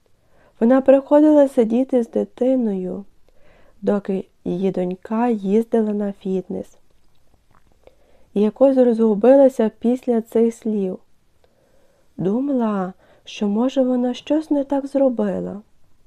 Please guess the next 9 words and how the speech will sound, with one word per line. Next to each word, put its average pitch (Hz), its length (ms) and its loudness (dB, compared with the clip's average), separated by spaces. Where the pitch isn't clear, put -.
Якоїсь 247 520 0
помилки 208 680 -4
припустилася. 214 1200 -6
Не 196 100 -2
так 262 300 -4
подивилася, 226 1080 0
чи - 180 -6
не 202 160 -4
так 254 520 -8